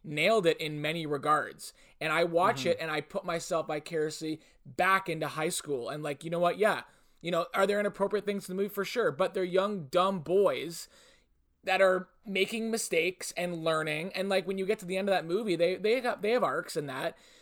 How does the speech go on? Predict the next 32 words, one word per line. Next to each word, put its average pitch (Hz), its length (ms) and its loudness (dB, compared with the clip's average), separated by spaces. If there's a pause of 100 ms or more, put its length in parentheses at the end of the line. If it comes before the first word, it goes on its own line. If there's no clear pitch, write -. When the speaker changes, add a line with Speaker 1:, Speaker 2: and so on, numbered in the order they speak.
Speaker 1:
So 202 320 0
I'm, 196 280 0 (800)
I'm 196 280 0
wondering, 202 680 0 (240)
<clears throat> 202 400 -8
because 180 340 -2
we 196 140 0
don't 233 160 4
have, 202 720 2 (1040)
we 208 100 -2
t-, 208 180 -6
I 214 120 6
talked 240 260 2
about 214 140 2
this 175 160 -2
with 165 160 -4
Jake, 143 320 0
where 160 240 -2
can 202 280 -4
you 240 140 -2
have 202 260 2
nostalgia 180 480 0
for 170 80 -8
something 165 400 -4
if 151 120 -8
you 156 80 -4
weren't 156 260 -6
there 151 180 0
when 147 120 -4
it 143 100 -10
was 143 160 -6
released? 147 580 -6